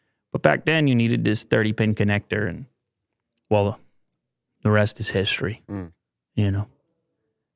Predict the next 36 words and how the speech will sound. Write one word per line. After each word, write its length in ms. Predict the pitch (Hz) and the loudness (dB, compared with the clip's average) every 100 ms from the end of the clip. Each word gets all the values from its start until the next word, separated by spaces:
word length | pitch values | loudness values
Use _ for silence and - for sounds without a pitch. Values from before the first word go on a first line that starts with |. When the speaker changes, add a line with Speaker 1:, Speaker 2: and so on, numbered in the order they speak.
| _ | _
Speaker 1:
I 80 | 120 | 2
don't 100 | 139 | 4
know 60 | 139 | 4
if 60 | |
this 100 | 117 | 2
guy 140 | - 120 | 2 2
bought 160 | 123 | 4
it 80 | 113 | 2
off 80 | 104 | 2
eBay 340 | 107 107 104 | 2 2 2
or 60 | 98 | 0
something, 340 | 107 92 104 | -2 -4 -4
but 260 | 98 85 - - | -2 -4 -4 -6
you 100 | 120 | -2
can 140 | 139 | 0
Speaker 2:
Cool. 80 | 120 | 0
Speaker 1:
find 260 | 123 123 120 | 0 -2 0
some 120 | 127 | 0
of 60 | 113 | 0
these 160 | 107 - | -2 0
old 480 | 107 107 107 110 - _ 107 | 0 2 0 -2 -10 _ -4
Apple 280 | 107 110 | -2 -2
prototypes 720 | 107 104 104 104 92 98 - - | -2 0 0 0 0 -2 -4 -10
for 240 | - - 92 - | -8 -8 -10 -8
collectors, 500 | - 117 104 - 104 | 0 0 0 -2 -2
like, 140 | 104 104 | -2 0
to 80 | 107 | 0
hold 240 | 104 101 | 0 2
on 220 | 98 104 | 0 0
to 40 | 117 | -2
'em 120 | 95 | -2
and 100 | 104 | -4
stuff 180 | - 98 | -4 -4
like 180 | 95 90 | -4 -4
that. 180 | 82 - _ _ _ _ | -8 -16 _ _ _ _
Speaker 2:
Yeah. 220 | 87 85 | -6 -6